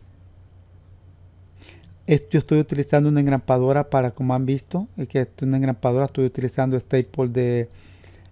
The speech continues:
grapas de un tres octavos. Hasta incluso en muchas ocasiones cuando tapizo este tipo de carros antiguos, el cliente no quiere que le cambie nada. Si trae grapas, le pongo grapas. Y si trae,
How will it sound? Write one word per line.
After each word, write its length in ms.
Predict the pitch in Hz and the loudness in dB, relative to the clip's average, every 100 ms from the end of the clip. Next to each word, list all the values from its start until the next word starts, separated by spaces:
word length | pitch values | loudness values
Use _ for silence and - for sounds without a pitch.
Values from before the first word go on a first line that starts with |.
| - | -10
grapas 500 | 143 131 131 - 131 | -2 2 2 2 2
de 180 | 120 127 | 2 0
un 680 | 120 131 135 131 131 120 120 - - - - - - | 2 0 0 0 -2 -4 -10 -16 -20 -20 -20 -20 -2
tres 200 | - - | 0 0
octavos. 440 | - 131 131 175 - - - - - - - - - - - - - - - - - | -2 2 2 0 -8 -20 -20 -20 -20 -20 -20 -20 -20 -20 -20 -20 -20 -20 -20 -20 -6
Hasta 280 | - 147 - | -2 0 2
incluso 420 | 143 - 190 202 | 0 4 2 4
en 140 | 160 147 | 4 4
muchas 280 | 185 - 196 | 2 4 4
ocasiones 540 | 180 156 - 175 185 | 4 0 2 0 0
cuando 300 | - 147 131 | 0 -2 0
tapizo 520 | - 127 - 160 - | -2 -2 0 0 4
este 220 | 165 - 165 | 2 2 -2
tipo 280 | 165 - | -2 -2
de 60 | 147 | 0
carros 340 | 147 156 151 | 2 0 0
antiguos, 520 | 139 127 170 156 131 - | -2 0 0 2 -2 -2
el 140 | 151 120 | -2 0
cliente 360 | 143 147 170 | 2 2 2
no 120 | 151 | 0
quiere 320 | 143 156 151 151 | 2 2 2 2
que 120 | 139 | 0
le 120 | 127 | 0
cambie 360 | - 139 139 131 | 0 0 2 2
nada. 440 | 139 156 135 123 - - | 4 4 4 0 -8 -20
Si 200 | - 135 | -4 -2
trae 380 | 120 - 139 156 | 0 6 8 8
grapas, 580 | 147 143 156 190 185 - - | 8 6 6 4 2 -4 -2
le 140 | 147 127 | 0 4
pongo 340 | 135 123 127 | 4 6 6
grapas. 400 | 127 143 - 120 | 6 6 4 -2
Y 20 | |
si 200 | - 123 | 0 -2
trae, 380 | 113 120 127 143 | 0 2 6 6